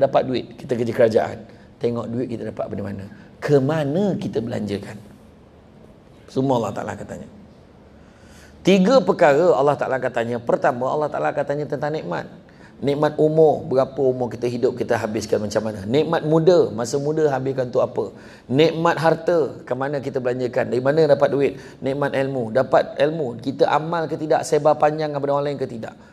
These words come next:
Yang kedua, Allah Ta'ala akan tanya tentang, tentang amanah. Amanah kerja kita Allah Ta'ala tanya. Kita buat kerja ikut yang diaturkan ke tidak? Ikut peraturan ke tidak? Yang ketiganya, Allah Ta'ala akan tanya tentang nikmat silaturahim.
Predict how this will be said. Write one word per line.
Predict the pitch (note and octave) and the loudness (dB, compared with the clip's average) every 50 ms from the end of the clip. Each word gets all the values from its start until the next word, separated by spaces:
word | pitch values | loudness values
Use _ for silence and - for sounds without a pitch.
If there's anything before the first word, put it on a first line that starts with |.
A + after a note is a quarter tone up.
| - - | -8 0
Yang | A#2+ D#3+ F3+ F3 D3+ F#3+ | 2 2 2 4 4 6
kedua, | F#3+ G3 F3 | 8 8 8
Allah | E3 D#3+ C#3+ | 8 6 4
Ta'ala | C#3+ C3+ D3+ D3+ D3 | 2 0 0 0 0
akan | D#3 C#3+ | 0 -2
tanya | A#2+ D3+ D3 D3+ D3 C#3 | 0 0 -4 -4 -4 -6
tentang, | C#3 C#3 C3 B2 F3 F3 F3+ F3 - - - - - | -6 -6 -2 2 2 2 0 0 -10 -16 -16 -12 -10
tentang | B2 G#2+ C#3 C3 - | -8 -6 -6 -6 -6
amanah. | B2 B2+ B2+ B2+ B2+ C3 C3 A#2 G#2+ - B2 | -6 -6 -4 -4 -6 -6 -6 -8 -8 -6 -6
Amanah | C3 C#3 C#3+ D3 D3 C#3 - - | -6 -2 -2 -2 -2 -2 -4 -2
kerja | - D3 C3+ D3+ D3 | -2 0 2 2 2
kita | C3+ D#3 - C3+ B2+ | 2 2 2 2 2
Allah | B2 B2 A#2 | 2 2 0
Ta'ala | - G#2+ A2 A#2 A2 | -2 -4 -4 -2 -2
tanya. | A2+ A#2+ A#2+ A2+ | -2 -2 -2 -4
Kita | G#2 - A#2 - D3+ | -6 -6 0 0 0
buat | D3+ D3+ E3 - - | 2 2 0 0 2
kerja | E3+ E3 D#3 E3 C#3+ | -2 -2 0 0 -2
ikut | C#3+ C#3+ - F3+ D#3 D#3+ | -2 -2 0 0 0 0
yang | D#3+ D#3+ | 0 0
diaturkan | D#3+ D3 D3 D3 - D#3 D3+ C#3 D#3 D3+ C#3+ | 2 2 0 2 0 -2 0 0 -2 -2 -2
ke | D#3 D3 | -4 -4
tidak? | - B2+ A#2+ - - - - - - - - | -4 -6 -6 -6 -8 -10 -16 -18 -10 -2 0
Ikut | - B2+ - F3+ F3+ | 0 4 4 4 6
peraturan | - E3+ - - F#3 F#3+ G#3 G3+ G3+ | 6 4 6 6 6 6 6 6 6
ke | G3 G3+ | 2 0
tidak? | E3+ F#3 F3 E3+ C3 - - - - - - | 0 2 2 2 0 0 -4 -16 -18 -18 -14
Yang | A#2 A#2 B2 B2+ B2 A#2 - B2+ | -10 -8 -6 -6 -6 -4 -6 -8
ketiganya, | B2 - B2+ A#2 A#2 A#2+ A2+ A2+ A2 A2 | -6 -6 -8 -4 -4 -4 -4 -4 -6 -4
Allah | A2+ G#2+ G#2 | -6 -6 -4
Ta'ala | - G2 G#2 A2 A2+ A2 | -4 -2 -2 -2 -4 -6
akan | A2+ - A2 | -4 -6 -4
tanya | F#2+ A2 A2+ A2+ G#2+ | -2 -2 -2 -2 -2
tentang | F#2+ G#2 G2+ G2+ G2+ G2+ G#2 | -4 -4 -4 -4 -4 -4 -4
nikmat | G#2 G2+ G2+ G#2 G2+ - | -6 -6 -6 -8 -8 -8
silaturahim. | - - B2+ A#2+ A#2 A2 G#2+ - - A2 G#2+ G2+ F#2+ F2 A2 G2 - - - - | -4 -4 -2 0 0 -2 -2 -4 -6 -2 -2 -2 -2 0 -2 -4 -4 -6 -14 -18